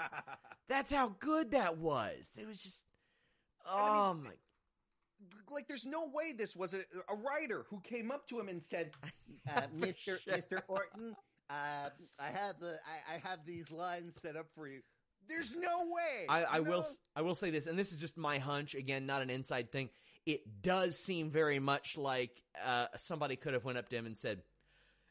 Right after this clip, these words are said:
Speaker 2: "And then, sir, what you will say is that you love Edge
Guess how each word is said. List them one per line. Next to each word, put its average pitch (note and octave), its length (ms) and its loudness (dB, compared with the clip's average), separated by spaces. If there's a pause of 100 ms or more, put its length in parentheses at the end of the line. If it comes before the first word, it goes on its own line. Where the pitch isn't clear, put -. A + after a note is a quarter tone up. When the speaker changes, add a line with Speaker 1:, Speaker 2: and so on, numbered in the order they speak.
(100)
Speaker 2:
"And F#4 180 8
then, F4 180 8
sir, D#3+ 560 8 (200)
what - 200 6
you C4+ 180 2
will A3 180 4
say G3+ 640 8 (260)
is F#3+ 220 2
that A3 180 8 (720)
you B3 480 10
love G#3 480 12
Edge F3+ 640 8